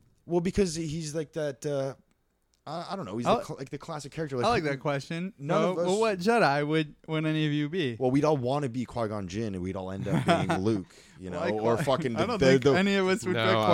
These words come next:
Speaker 2: Qui-Gon.
Speaker 3: wouldn't. Qui-Gon would be at the
Speaker 1: What?
Speaker 3: bottom of the list.
Speaker 2: No.
Speaker 1: Who's the best Jedi then?
Speaker 3: I don't know. It's
Speaker 2: Obi-Wan?
Speaker 1: Now this is a real question now.
Speaker 2: Like,
Speaker 3: Like, are you
Speaker 2: Obi-Wan's pretty
Speaker 3: saying
Speaker 2: cool.
Speaker 1: Who
Speaker 3: if
Speaker 1: would
Speaker 3: I,
Speaker 1: you,
Speaker 3: if
Speaker 1: if
Speaker 3: I could be
Speaker 1: you'd be
Speaker 3: anyone?
Speaker 1: fucking Samuel.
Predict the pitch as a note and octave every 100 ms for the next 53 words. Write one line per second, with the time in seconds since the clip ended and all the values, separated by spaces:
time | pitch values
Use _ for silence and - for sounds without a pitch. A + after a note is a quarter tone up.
0 | E3 D3+ B2+ A2+ G2+ _ _ - - F#2+
1 | F2 E2+ E2 E2+ D#2+ E2 D#2+ E2+ - D#4+
2 | A4 A#4+ F2+ F2 E2+ E2 E2 E2 - _
3 | _ _ _ _ F#3+ G3 F#3 C3+ - G3
4 | G3 F#3 F#3+ F3 - F#3 A#2+ G2+ E2 -
5 | _ _ _ _ _ _ _ D2+ D2+ G#2
6 | G#2 F2+ A#2+ B2 C3 D3 G3+ A3 B3 C#4
7 | F#3+ E3+ F#3+ C#3+ G3+ G3+ B2 G#2 G2+ F2+
8 | - C#3+ C3+ G2 G3 G#3+ C#3+ C#3 D3+ D3
9 | C#3+ F3 F#3+ E3 F#3+ G3 - D3+ C#3 C3
10 | D3 - C#3 A#2+ G#2+ C#3 - A2 A2+ A2+
11 | A2+ C3 C3 A#2 A2 A2+ F#2+